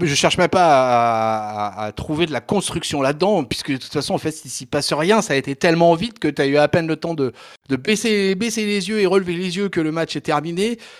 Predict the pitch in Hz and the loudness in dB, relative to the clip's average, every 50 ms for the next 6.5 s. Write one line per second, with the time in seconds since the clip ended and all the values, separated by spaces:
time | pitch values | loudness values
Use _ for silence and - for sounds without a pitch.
0 | - _ _ - 165 165 147 - 175 170 165 170 175 - 180 165 - 226 - 185 | -20 _ _ -2 -2 -2 0 -2 0 0 2 0 0 0 -2 0 0 0 2 2
1 | - 196 202 - - 208 185 175 208 185 151 143 165 190 180 156 151 147 147 147 | 2 2 0 0 -2 -6 -4 0 2 4 6 6 6 8 8 6 6 6 4 4
2 | 147 - - 170 139 135 156 143 147 131 117 120 123 127 - - 170 165 - 165 | 2 2 0 0 0 2 0 0 0 -2 -2 -2 -2 -4 -4 -6 -6 -4 -2 0
3 | 165 156 139 143 131 123 139 160 170 165 - 151 151 156 147 127 120 - 139 - | 0 0 0 -2 -2 2 2 2 2 2 0 0 2 2 2 2 0 -2 -4 -6
4 | - 135 147 147 143 156 165 160 - 127 - 151 143 131 131 113 107 123 151 151 | -8 -4 -2 0 2 2 0 0 -4 -6 -6 -6 -4 -4 -4 -4 0 0 -2 -2
5 | - 170 170 175 160 - - 131 123 117 - 143 139 - - 120 120 120 110 127 | -2 -4 -4 -4 -4 -4 -4 -6 -4 -4 -6 -6 -6 -8 -8 -8 -8 -8 -6 -8
6 | 123 120 127 127 131 135 143 143 135 117 | -6 -4 -2 0 2 2 4 4 2 2